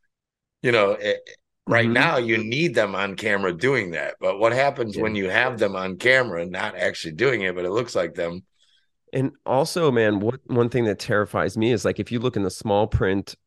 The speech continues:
Speaker 2: um, the terms of service of shit like Instagram or
Speaker 1: <laughs>
Speaker 2: Snapchat
Speaker 1: Yeah.
Speaker 2: or one of these, they, they can literally record and keep anything you do on your camera, you know, while you're using their shit.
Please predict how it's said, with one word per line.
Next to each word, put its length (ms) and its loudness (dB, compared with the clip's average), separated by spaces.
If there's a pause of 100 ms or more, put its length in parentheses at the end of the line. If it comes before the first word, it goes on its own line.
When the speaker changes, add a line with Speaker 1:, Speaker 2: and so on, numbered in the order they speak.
(140)
Speaker 2:
um, 440 0
the 60 -6
terms 340 0
of 80 -12
service 360 -2
of 80 -10
shit 220 -4
like 300 -2
Instagram 800 2
or 140 0
Speaker 1:
<laughs> 20 -2
Speaker 2:
Snapchat 540 0
Speaker 1:
Yeah. 400 4
Speaker 2:
or 160 0
one 100 2
of 60 4
these, 180 2
they, 240 4
they 200 2
can 380 2
literally 480 2 (320)
record 600 2
and 160 2
keep 400 0
anything 480 2
you 180 0
do 520 2 (120)
on 240 4
your 140 2
camera, 720 2 (680)
you 180 4
know, 180 6
while 380 6
you're 220 6
using 840 4
their 260 2
shit. 440 0